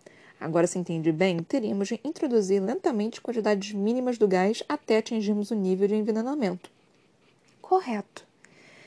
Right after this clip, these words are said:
Mas e à medida que o nível for subindo, não começarão a haver efeitos iniciais, alguma espécie de intoxicação ou tonteiras? Cremos que sim. E isto não será percebido pelos doidos?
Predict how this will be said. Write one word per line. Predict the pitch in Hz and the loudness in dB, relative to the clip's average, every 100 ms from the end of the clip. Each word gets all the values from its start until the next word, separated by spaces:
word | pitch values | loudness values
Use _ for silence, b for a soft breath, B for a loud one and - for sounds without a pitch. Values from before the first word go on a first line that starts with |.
| b b b b - | b b b b 2
Mas | 262 254 - | 2 2 0
e | 294 | 2
à | 359 | 4
medida | 349 254 262 | 4 4 2
que | 277 | 2
o | 254 | 0
nível | 226 226 | 0 0
for | 233 240 | 0 0
subindo, | 262 214 202 170 170 196 | 0 2 2 2 -2 -4
não | 208 | -4
começarão | 214 220 - 208 202 | -2 0 0 2 2
a | |
haver | 185 185 | 4 4
efeitos | 180 185 - | 4 2 0
iniciais, | 175 165 - 180 220 185 | -4 -4 0 2 2 2
alguma | 180 | 0
espécie | 175 - 185 - | -2 -2 -4 -4
de | 185 - | -6 -2
intoxicação | 214 196 - 190 - 180 196 208 | -2 -2 -2 -4 -4 -4 -4 0
ou | 190 185 | 4 2
tonteiras? | 180 180 175 185 262 190 - - b b b b | 2 -4 0 2 2 -2 -6 -18 b b b b
Cremos | 311 302 302 | -4 -2 -2
que | 339 | -2
sim. | - 262 220 - b b b | -2 -2 -2 -6 b b b
E | 202 | -2
isto | 240 - | -2 -2
não | 262 | -2
será | 254 233 | 2 2
percebido | 214 214 202 190 185 | 2 4 6 6 4
pelos | - 180 170 | 4 2 6
doidos? | 202 220 185 | 6 6 0